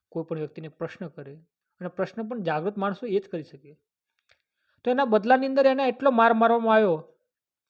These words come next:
કે હાથનું અને પગનું ફ્રેક્ચર થઈ ગયું. અરે, બાબા સાહેબ તો એવું વિચારતા હતા કે મારો દરેક રાજરત્ન આ દેશ ઉપર શાસક બને, આ દેશ ઉપર રાજ કરે. અને બાબા સાહેબના જ રાજરત્નને આ રીતે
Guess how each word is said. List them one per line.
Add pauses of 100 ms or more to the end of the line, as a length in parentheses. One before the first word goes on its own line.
(340)
કે (500)
હાથનું
અને
પગનું
ફ્રેક્ચર
થઈ
ગયું. (1800)
અરે,
બાબા
સાહેબ
તો
એવું
વિચારતા
હતા
કે
મારો
દરેક
રાજરત્ન
આ
દેશ
ઉપર
શાસક
બને, (320)
આ
દેશ
ઉપર
રાજ
કરે. (1300)
અને
બાબા
સાહેબના
જ
રાજરત્નને
આ
રીતે